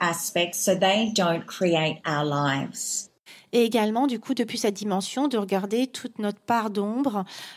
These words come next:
Speaker 2: euh, qui peut venir et intervenir sur la création de notre vie.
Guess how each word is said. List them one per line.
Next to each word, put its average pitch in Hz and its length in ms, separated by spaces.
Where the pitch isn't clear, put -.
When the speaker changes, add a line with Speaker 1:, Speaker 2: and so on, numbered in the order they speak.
Speaker 2:
euh, 208 240
qui 196 240
peut 262 220
venir 240 460
et 240 80
intervenir 208 720
sur 220 260
la 196 180
création 220 420
de 240 100
notre 220 300
vie. 190 180